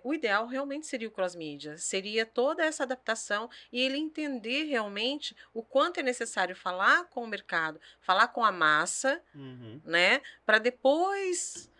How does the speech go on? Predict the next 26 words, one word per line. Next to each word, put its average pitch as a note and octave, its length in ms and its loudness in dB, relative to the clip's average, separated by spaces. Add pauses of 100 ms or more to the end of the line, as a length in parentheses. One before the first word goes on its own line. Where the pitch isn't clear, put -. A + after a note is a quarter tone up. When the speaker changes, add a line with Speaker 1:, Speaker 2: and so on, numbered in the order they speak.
(260)
Speaker 1:
afinar F#3 760 8
e A#3+ 100 -2
vir F#3 360 -8
e C4 60 -4
falar A3+ 680 2
individualmente, G#3 1000 -2
digamos E3 380 -4
assim, E3 460 -6
né? F#3 300 -6 (1500)
Só - 200 -10
que G#3 400 -10 (220)
a F3+ 100 -4
maioria F#3 440 -6
não D#3 120 -12
entende D3+ 420 -16
isso, D3 420 -12
né? D3+ 300 -8
Speaker 2:
É. F3 140 -14
Speaker 1:
E, E3 240 -4
assim, D#3 680 -8 (100)
é, D#3 300 -10
é, E3 160 -8 (100)
é, D3 380 -12
hoje, G3+ 360 -10
principalmente, E3 880 -12 (400)
com A#3+ 420 -4